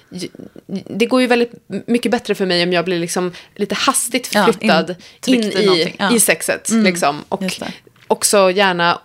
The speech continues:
Speaker 1: åtsagd vad jag ska
Speaker 2: Mm,
Speaker 1: göra.
Speaker 2: mm.
Speaker 1: Men om jag är i det flowet, då
Speaker 2: Mm.
Speaker 1: kan det här liksom hända,
Speaker 2: Mm.
Speaker 1: att jag släpper taget bara och
Speaker 2: Mm.
Speaker 1: låter mig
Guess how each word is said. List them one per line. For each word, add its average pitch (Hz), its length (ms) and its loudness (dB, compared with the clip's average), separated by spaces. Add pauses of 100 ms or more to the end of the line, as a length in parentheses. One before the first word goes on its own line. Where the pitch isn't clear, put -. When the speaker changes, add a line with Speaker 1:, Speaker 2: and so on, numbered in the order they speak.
Speaker 1:
åtsagd 180 760 0
vad 180 340 0
jag 170 80 0
ska - 140 0
Speaker 2:
Mm, 202 180 4
Speaker 1:
göra. 185 400 0
Speaker 2:
mm. 214 240 2 (140)
Speaker 1:
Men 220 200 2 (180)
om 226 200 0
jag 254 220 4
är 311 260 4
i 190 60 2
det 165 160 2
flowet, 262 720 -2
då 320 360 4
Speaker 2:
Mm. 262 120 2 (300)
Speaker 1:
kan 202 260 0
det 190 60 -4
här 160 320 0
liksom 175 260 -8
hända, 196 420 -2 (300)
Speaker 2:
Mm. 190 180 0
Speaker 1:
att 196 80 -4
jag 175 240 0 (1000)
släpper 277 340 0
taget 233 720 -2
bara 78 400 0
och - 240 -10
Speaker 2:
Mm. 196 120 2
Speaker 1:
låter 175 220 -4
mig 170 400 -4